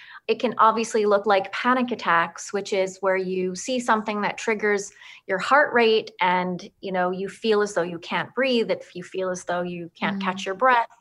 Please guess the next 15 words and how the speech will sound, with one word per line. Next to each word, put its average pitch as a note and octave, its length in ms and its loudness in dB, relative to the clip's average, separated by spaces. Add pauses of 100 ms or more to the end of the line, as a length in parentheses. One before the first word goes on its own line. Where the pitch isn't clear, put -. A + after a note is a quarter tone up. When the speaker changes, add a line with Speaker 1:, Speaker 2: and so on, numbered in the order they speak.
Speaker 1:
There's A3 160 -6
a B3 60 6
lot B3 180 8
of B3 120 0
physical G#3+ 760 2
symptoms F#3+ 540 -4
associated F#3 520 -4
with F3+ 120 -8
anxiety, F3+ 920 -2
whether F#3 240 -2
you F3+ 160 -4
can E3+ 160 -12
sleep G3 380 -10
or A#3+ 100 0
not, B3 400 -2